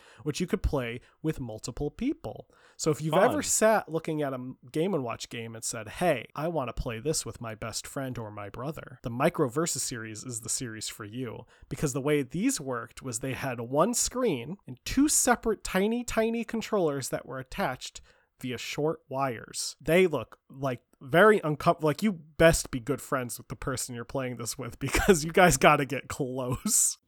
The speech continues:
Speaker 2: It's like the, uh, the original, uh, connector for the Game Boys.
Speaker 1: Yes,
Speaker 2: They were
Speaker 1: yeah.
Speaker 2: very, they were like, "Ah, people only need a foot."
Speaker 1: You gotta get cozy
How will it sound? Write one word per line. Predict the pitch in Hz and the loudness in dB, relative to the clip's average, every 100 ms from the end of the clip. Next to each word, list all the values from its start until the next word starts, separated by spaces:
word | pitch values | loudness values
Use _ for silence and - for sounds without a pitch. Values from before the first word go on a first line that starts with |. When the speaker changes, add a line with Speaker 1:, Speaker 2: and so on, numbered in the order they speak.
| - | -10
Speaker 2:
It's | 113 - | -8 -2
like | 127 113 | -2 0
the, | 113 110 104 | 0 2 4
uh, | 98 95 95 | 2 0 -2
the | 104 104 | -2 0
original, | 95 101 98 101 98 95 | 0 -2 -2 -2 0 0
uh, | 92 90 90 90 85 | 0 0 -2 -6 -6
connector | 101 95 - 104 | -2 -2 -2 -4
for | 95 - | -4 -6
the | 95 92 _ - | -6 -6 _ -2
Game | 101 101 | 0 0
Boys. | 98 101 110 - | 0 0 -2 -6
Speaker 1:
Yes, | 165 175 160 - | 2 6 6 4
Speaker 2:
They | - - | 0 0
were | - | -2
Speaker 1:
yeah. | 123 107 | -4 -4
Speaker 2:
very, | 90 92 | -6 -6
they | 95 | -6
were | 92 98 | -4 -2
like, | 95 - - 101 - _ | -4 -6 -16 -16 -18 _
"Ah, | - 156 127 107 95 - | 2 6 8 6 2 0
people | 202 185 | 0 4
only | 160 143 | 4 6
need | 147 127 | 6 6
a | |
foot." | 110 - 143 - | 6 6 6 6
Speaker 1:
You | - | 6
gotta | 175 | 6
get | 143 120 | 6 0
cozy | - 160 160 131 120 139 | 0 4 6 4 -4 -8